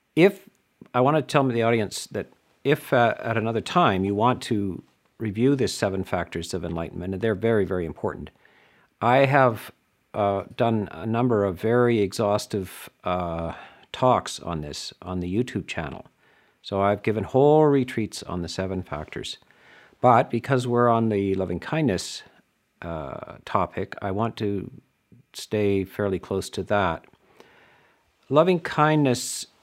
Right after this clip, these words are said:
uh, fulfills a couple of things. One, it participates in, uh, energy, which is the third factor of the seven factors.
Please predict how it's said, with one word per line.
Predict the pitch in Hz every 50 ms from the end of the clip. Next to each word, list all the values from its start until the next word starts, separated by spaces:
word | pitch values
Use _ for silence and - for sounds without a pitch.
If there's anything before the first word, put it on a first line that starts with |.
| _ _ -
uh, | 110 107 107 104 101 98
fulfills | 98 - - 113 - - - 139 131 131 127 127 - - - - -
a | - -
couple | - - 156 - - 127
of | 107 90
things. | - - - 104 90 85 85 85 - - - -
One, | 123 139 151 151 143 -
it | - 131 131 131 - _ - _ _
participates | - - 127 - - - 160 156 135 - 170 147 - - - 139 131 127 127 127 - - - _ _ -
in, | - 113 113 110 113 113 110 107 - - _ _ _ _ _ _ _ _ _ _ _ -
uh, | 101 101 98 98 98 95 90 - - _ _ _ _ _ _ _ _ -
energy, | - 123 135 156 165 - - 202 240 247 247 - _ _ _ _ _ _ _ _ _ _ _ _ _ _ _ _ _ _ _ -
which | - 101 98 - -
is | 110 104 101 - - -
the | - 104 98 98 98 98 98 98
third | 98 - - - - 131 123 131 127 127
factor | - 123 113 110 - - - 165 196 - - - - _ _ _
of | - 95 95 95
the | -
seven | - - 107 98 101 95 92
factors. | - - 90 92 - - - 185 185 - - -